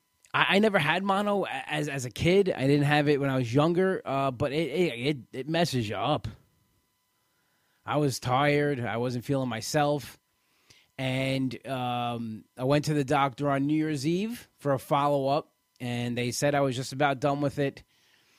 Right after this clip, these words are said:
And by next week, I can go back to the gym, which is this week. They were just worried a little bit 'cause the, when you have mono, th-, that your spleen, uh, inflames a little bit. So she didn't want me really doing any activity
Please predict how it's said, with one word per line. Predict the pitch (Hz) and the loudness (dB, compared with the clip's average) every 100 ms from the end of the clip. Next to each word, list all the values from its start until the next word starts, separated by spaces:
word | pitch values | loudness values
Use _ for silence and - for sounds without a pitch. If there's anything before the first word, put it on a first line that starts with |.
| _ _ _ - | _ _ _ -14
And | - 127 123 123 123 123 120 - - | -6 -2 -2 -2 -2 -4 -6 -12 -4
by | 131 | 0
next | 135 139 - | 2 0 0
week, | 143 139 139 | 0 0 0
I | |
can | 120 | -4
go | 127 131 | -2 -2
back | 127 127 | -2 -4
to | 120 | -6
the | 120 | -10
gym, | 113 160 151 | -4 -2 0
which | 147 139 | -2 -2
is | 123 | 0
this | 143 - | 0 0
week. | 117 113 - - _ _ _ _ _ _ | -4 -4 -8 -20 _ _ _ _ _ _
They | 113 | -2
were | 127 131 | 0 0
just | 123 117 | -4 0
worried | 139 135 | 0 0
a | |
little | 127 131 | -2 -4
bit | 120 135 - | -4 -4 -4
'cause | 123 | -8
the, | - 127 _ | -6 -10 _
when | - 139 | -8 -4
you | 135 | -2
have | 139 | -2
mono, | 135 139 139 131 | 0 0 0 0
th-, | 113 107 | -4 -10
that | 123 | -8
your | 120 | -8
spleen, | 117 - 147 143 127 113 - _ _ | -10 -6 -4 -2 -2 -6 -14 _ _
uh, | 104 107 110 | -14 -12 -12
inflames | 110 120 120 110 | -10 -8 -8 -8
a | |
little | 113 117 107 | -8 -6 -6
bit. | 113 | -8
So | - 120 | -6 -8
she | 113 131 | -6 -4
didn't | |
want | 127 123 | -4 -4
me | 120 | -6
really | 117 117 | -6 -6
doing | 117 113 | -6 -6
any | 113 | -6
activity | 104 - 120 120 110 | -8 -8 -6 -6 -8